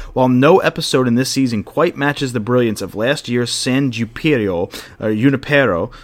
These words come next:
s-, uh, still one of its finest single episodes of T V I've ever seen, these six dystopian tales deliver the strongest, most consistent season of the show yet.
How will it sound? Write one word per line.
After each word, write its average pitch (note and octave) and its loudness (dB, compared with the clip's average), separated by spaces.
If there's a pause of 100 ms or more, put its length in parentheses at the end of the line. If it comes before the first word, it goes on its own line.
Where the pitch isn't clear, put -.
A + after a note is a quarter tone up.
(120)
s-, - -2
uh, C#3 4
still E3+ 0
one D3 2
of C3 0
its - -8
finest D3 -4
single C#3+ -2
episodes A#2+ -6
of A#2 -8 (120)
T C3+ -4
V B2+ 0
I've G#2 0
ever G2 -6
seen, D3+ 0 (320)
these F3 2
six - -2
dystopian D#3+ 0
tales C#3 0
deliver A#2 -2
the - -6
strongest, F3 0
most C3 2
consistent E3+ -6
season D3 -2
of G#2+ -6
the G#2+ -6
show C3 0
yet. A#2 0